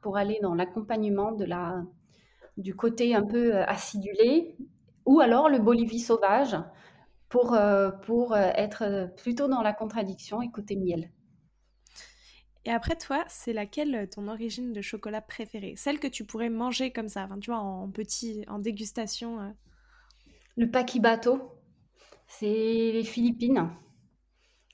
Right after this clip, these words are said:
Speaker 1: Le Paquibato, heu, surtout le dark milk, il est assez exceptionnel.
Speaker 2: Alors maintenant, j'ai cinq dernières questions.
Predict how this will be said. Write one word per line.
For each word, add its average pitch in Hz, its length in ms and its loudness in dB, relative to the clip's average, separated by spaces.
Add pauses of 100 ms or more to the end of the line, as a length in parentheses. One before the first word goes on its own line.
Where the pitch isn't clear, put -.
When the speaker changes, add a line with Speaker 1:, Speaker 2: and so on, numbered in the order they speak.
(240)
Speaker 1:
Le 208 60 -4
Paquibato, 220 840 0
heu, 185 360 2
surtout 269 300 -4
le 262 120 2
dark 220 240 -2
milk, 226 260 -6
il 208 100 -2
est - 60 -2
assez 202 240 -2
exceptionnel. 196 720 -8 (1600)
Speaker 2:
Alors 220 180 -4
maintenant, 214 280 -8
j'ai 208 140 -8
cinq 285 300 -6
dernières 220 320 -6
questions. 240 440 -12